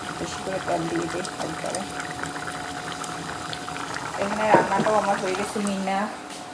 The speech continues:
এখানে আমি ফল নামাই নিছি, ফলটা ভিজাই রাখছি আধা ঘন্টার মতো, কারণ ফ্রিজে ছিল, ঠান্ডা হয়ে আছে, আধা ঘন্টার মতো ভিজাই রাখবো। এদিক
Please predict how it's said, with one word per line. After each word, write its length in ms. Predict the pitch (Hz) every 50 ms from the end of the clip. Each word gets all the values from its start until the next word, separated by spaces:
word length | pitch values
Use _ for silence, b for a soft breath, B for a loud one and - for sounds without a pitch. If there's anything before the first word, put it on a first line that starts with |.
| - - 180
এখানে 220 | 185 214 214 196 190 208
আমি 120 | 208 214 226 226 -
ফল 200 | - 214 196 196 202 202 196
নামাই 260 | 196 190 190 196 196 190
নিছি, 260 | 190 202 - - 190 214 240 - - - - - -
ফলটা 260 | 196 185 175 175 214 208 208
ভিজাই 280 | 214 214 - 208 202 202 208
রাখছি 260 | 208 208 - - - 214 240 - - - - -
আধা 120 | - - 196 196
ঘন্টার 240 | 196 190 190 202 196
মতো, 120 | 196 190 190 185
কারণ 160 | - 185 - - - -
ফ্রিজে 300 | - 220 226 220 214 240 233 -
ছিল, 120 | - 233 202 190
ঠান্ডা 220 | - 208 202 196 220 214
হয়ে 120 | 208 202 196
আছে, 180 | 196 - - 226 254 - - - - - - - 190
আধা 120 | 180 185 185
ঘন্টার 220 | 202 202 - 208 202
মতো 120 | 202 - 233 190 190
ভিজাই 260 | - 349 571 554 185 190 185
রাখবো। 240 | 180 - - 202 240 285 - - B B B B B B B - - -
এদিক 160 | - 190